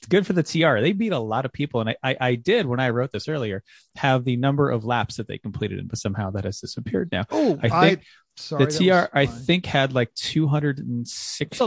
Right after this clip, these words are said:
Speaker 3: lot
Speaker 1: laps.
Speaker 3: of laps. It's a lot
Speaker 1: Right,
Speaker 3: of
Speaker 1: like,
Speaker 3: laps.
Speaker 1: like a, a really surprising number of laps for the T R. So,
Speaker 3: Hmm, good.
Speaker 1: anyway.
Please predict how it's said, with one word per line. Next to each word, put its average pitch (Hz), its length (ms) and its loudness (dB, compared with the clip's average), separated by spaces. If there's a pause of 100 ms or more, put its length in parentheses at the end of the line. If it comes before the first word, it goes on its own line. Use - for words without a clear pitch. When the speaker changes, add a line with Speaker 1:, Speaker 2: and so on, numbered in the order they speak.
Speaker 3:
lot 175 200 10
Speaker 1:
laps. - 100 4
Speaker 3:
of - 40 2
laps. - 560 -4 (140)
It's - 120 -14
a 175 60 -6
lot 165 160 2
Speaker 1:
Right, 143 200 8
Speaker 3:
of 135 40 -2
Speaker 1:
like, 127 240 4
Speaker 3:
laps. 139 140 -4 (100)
Speaker 1:
like 147 140 4
a, 143 160 4
a 139 140 6
really 156 480 2
surprising 147 880 0
number 127 320 0
of 107 140 -2
laps 101 260 -2
for - 80 -12
the 73 60 -12
T - 180 -12
R. - 180 -12 (300)
So, 87 160 0
Speaker 3:
Hmm, - 60 -6 (180)
good. 302 100 4
Speaker 1:
anyway. 101 280 4